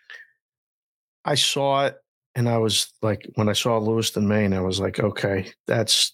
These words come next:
not good." Then we spoke, and then after we spoke, I just started thinking, I don't like watching it and, and not knowing enough about it or the whereabouts of the,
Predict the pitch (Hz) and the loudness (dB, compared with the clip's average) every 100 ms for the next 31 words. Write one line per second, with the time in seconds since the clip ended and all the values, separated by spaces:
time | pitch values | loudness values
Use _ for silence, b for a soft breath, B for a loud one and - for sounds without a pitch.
0 | - 117 107 - 104 110 104 104 117 - | -2 -2 -2 -2 0 0 0 2 0 0
1 | - 110 107 107 110 110 117 127 123 110 | 0 0 0 -2 0 2 0 0 -2 0
2 | 107 - 123 117 - B B B B B | -2 -2 -2 -2 -4 B B B B B
3 | B B B B B B B B B B | B B B B B B B B B B
4 | - 165 160 156 208 160 139 151 165 143 | -2 0 2 0 2 0 0 0 0 0
5 | 135 190 202 165 160 160 - 143 151 156 | 0 2 2 0 0 -2 0 2 2 0
6 | 156 156 156 135 127 - 131 123 123 _ | -2 -2 0 0 0 0 0 0 -2 _
7 | _ _ _ _ - 143 139 139 127 123 | _ _ _ _ -4 -2 0 0 0 2
8 | 127 139 151 160 139 B B B _ 123 | 2 0 0 -2 -4 B B B _ -2
9 | 123 123 131 123 113 113 117 123 117 113 | 2 2 0 -4 -2 0 2 0 -2 -2
10 | 110 104 98 _ - 104 110 113 110 113 | 0 0 -4 _ -6 -2 0 0 0 0
11 | 113 110 - - 104 92 - - - _ | 0 0 -2 -2 -2 -2 -12 -16 -16 _
12 | - 104 | -4 -4